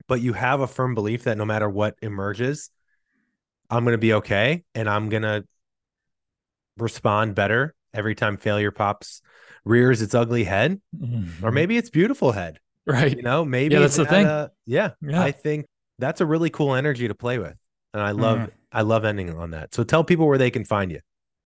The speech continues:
Speaker 2: Yeah, uh, this is awesome, right? I love talking about this stuff. And I talk about this stuff plenty over on Twitter, X, at Josh Luke Nichols, my full name, Josh Luke Nichols,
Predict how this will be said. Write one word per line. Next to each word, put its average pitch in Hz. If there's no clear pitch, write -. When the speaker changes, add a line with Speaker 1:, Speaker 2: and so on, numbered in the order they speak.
Speaker 2:
Yeah, 117
uh, 110
this 139
is 117
awesome, 104
right? 113
I 120
love 120
talking 110
about 110
this 107
stuff. 110
And 117
I 123
talk 127
about 123
this 131
stuff -
plenty 131
over 113
on 101
Twitter, 107
X, -
at 117
Josh 107
Luke 120
Nichols, 95
my 107
full 107
name, 101
Josh 101
Luke 104
Nichols, 98